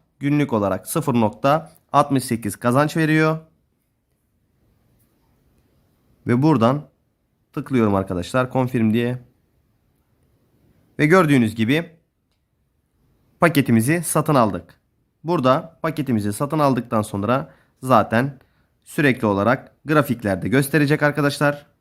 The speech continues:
Aktif planlar zaten yazıyor burada. Gördüğünüz gibi plan üç, günlük yüzde sıfır nokta altmış sekiz, otuz gün boyunca bana kazanç sağlayacak.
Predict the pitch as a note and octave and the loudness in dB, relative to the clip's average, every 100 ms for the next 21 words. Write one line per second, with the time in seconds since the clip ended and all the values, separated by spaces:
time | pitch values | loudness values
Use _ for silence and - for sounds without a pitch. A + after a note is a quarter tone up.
0 | _ _ _ _ _ _ _ - C3+ C3+ | _ _ _ _ _ _ _ -2 -2 0
1 | D3+ D3+ - C3 A#2+ A2+ G#2 G#2 B2 C3+ | 0 0 0 0 2 2 2 -2 -2 0
2 | B2 B2 C3 C#3+ C3 C3 C3+ C#3 - _ | 0 2 2 2 0 0 0 -2 -6 _
3 | B2+ B2+ G#2+ G2+ F#2+ G2+ B2 D3+ _ _ | -4 0 0 -2 -4 -4 -4 -6 _ _
4 | - B2+ G#2+ A2 C#3 - - _ _ _ | -4 0 2 2 -2 -4 -20 _ _ _
5 | _ _ _ _ C#3 C3 A2+ B2 - _ | _ _ _ _ 2 4 4 0 -10 _
6 | - B2 A2+ G2+ - C#3 B2 G2+ - G#2+ | -4 -2 0 -2 -4 -4 0 -2 0 0
7 | C#3+ C#3+ D3 C#3 C#3+ - - _ _ C#3 | 0 -2 -2 -2 -4 -4 -12 _ _ -4
8 | C#3+ C3 A2 F#2+ F#2+ G2 B2+ C#3+ - _ | 0 2 2 2 0 0 0 -2 -6 _
9 | - C3 A2+ A2+ B2+ B2+ A#2 G#2 F#2 F#2 | -2 0 2 2 2 2 0 -4 -4 -4
10 | B2+ - | -6 -6